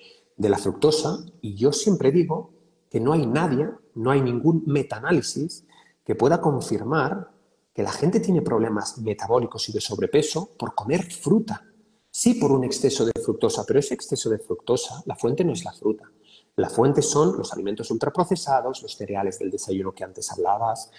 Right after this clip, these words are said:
am, los refrescos, lo que decías tú, la fructosa añadida en la mayoría de alimentos ultraprocesados, etcétera.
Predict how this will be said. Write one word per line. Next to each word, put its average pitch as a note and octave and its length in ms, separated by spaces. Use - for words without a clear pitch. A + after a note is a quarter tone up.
am, G2 380
los A2+ 180
refrescos, A#2 680
lo A#2+ 100
que A2 80
decías G#2+ 320
tú, - 80
la A2+ 100
fructosa - 440
añadida A2+ 340
en G#2+ 60
la G#2 80
mayoría G#2 420
de G#2+ 100
alimentos G#2 460
ultraprocesados, - 920
etcétera. G2 480